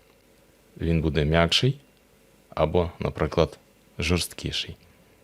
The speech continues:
Зможемо показати. Аналогічно тіні можемо відключити. Діяти можемо на те, що нам тільки потрібно. Теж дуже цікава штука, важлива, так? Custom Distance. Аналогічно, як ми вже з вами розглядали.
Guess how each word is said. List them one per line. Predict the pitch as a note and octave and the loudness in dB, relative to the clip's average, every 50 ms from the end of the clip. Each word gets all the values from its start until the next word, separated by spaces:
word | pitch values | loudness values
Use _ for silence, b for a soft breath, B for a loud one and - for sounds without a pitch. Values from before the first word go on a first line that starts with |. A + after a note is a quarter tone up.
| _ _ _ _ _ - - | _ _ _ _ _ -12 -6
Зможемо | - - - D#2 - D2+ | -4 -4 -4 -4 -4 -6
показати. | D2 - - - F#2+ A2 - - - - - - - _ _ _ _ _ - - - - _ _ _ _ _ _ _ _ _ _ - - - | -6 -6 -6 -4 0 2 2 2 2 0 -6 -10 -10 _ _ _ _ _ -20 -20 -20 -20 _ _ _ _ _ _ _ _ _ _ -20 -4 0
Аналогічно | G#2 G2 F#2 F2 F2 E2 D#2+ E2 D2+ - - - C#2+ | 4 4 6 6 6 4 2 0 0 0 -2 -2 -6
тіні | - - - E2+ D#2+ D2+ D2 | -4 0 2 2 2 2 2
можемо | D2 D2 C#2+ C#2 C#2+ C#2 C#2 C#2 C#2+ | 2 2 0 0 -2 -4 -4 -4 -4
відключити. | D2+ E2+ F2 - - - D#2+ D#2 - - - A2+ A2 - A2+ G#2 G#2+ - - _ _ _ b b b b b b b b b b | -2 -2 -2 -2 -4 -6 -6 -4 -2 0 2 2 2 2 2 0 0 -2 -8 _ _ _ b b b b b b b b b b
Діяти | E2 D#2+ E2 G2 F#2+ F2 D#2+ D2+ - - D#2 | -4 2 4 6 6 6 6 4 2 0 -2
можемо | D2+ D#2 D2+ C#2+ D2 D2 D2 E2 | 0 0 0 0 -2 -2 0 2
на | E2+ D#2+ | 0 0
те, | - - D#2 C#2+ | 0 0 -2 -2
що | - - - - D2+ | -2 -2 -2 -2 0
нам | D2 C#2+ C#2 C2+ C#2 | 0 2 0 0 -2
тільки | - - D2 C#2+ - - | -4 -4 -4 -4 -6 -8
потрібно. | - - C#2 - - D#2+ D#2+ D#2 E2 F#2+ G2+ G#2+ A#2+ B2 - _ _ _ _ _ _ _ _ _ _ _ _ _ _ _ _ _ | -8 -8 -10 -6 -2 0 2 2 4 4 2 2 0 -2 -8 _ _ _ _ _ _ _ _ _ _ _ _ _ _ _ _ _
Теж | - E2 D#2+ D#2 | 2 2 2 2
дуже | D#2+ F2+ E2 E2+ F2+ | 0 -2 -2 -2 -2
цікава | - - - - - G2 F#2 F#2+ F#2 | -4 -4 -4 0 2 2 2 2 0
штука, | - - G#2+ G2+ - - | 0 -2 -4 -2 0 0
важлива, | G#2+ G2+ G2 F2+ F#2+ G2+ G2+ F#2+ F#2+ F2+ | 0 2 0 2 2 2 2 2 0 0
так? | - - G#2 - C#3 - - | 0 2 2 2 2 0 4
Custom | - G#2+ G#2 - - - F2 E2 | 6 6 6 6 6 4 2 4
Distance. | D#2+ F#2+ A2+ - - - A2 G#2+ G#2 - - - _ _ - - - - - - - - - - | 4 2 2 2 4 4 4 4 2 -2 -8 -14 _ _ -20 -20 -20 -20 -20 -20 -20 -20 -4 2
Аналогічно, | - A2 A2 G#2 F#2 E2+ D#2+ D#2+ F#2 G2+ - - - F#2+ | 4 6 8 8 8 8 6 4 2 0 0 0 2 4
як | F2+ F2+ E2 - | 4 4 4 4
ми | F2 E2+ F2+ | 4 4 4
вже | F2+ E2 E2 | 4 4 0
з | D2+ D2 | 0 2
вами | E2 E2 E2 E2 D#2+ | 4 4 6 6 4
розглядали. | D#2 D#2 C#2+ - D2+ C#2+ C#2 C#2 C#2 C2 C2 - - - | 2 0 -2 -2 -2 -2 -2 0 0 0 0 -2 -4 -10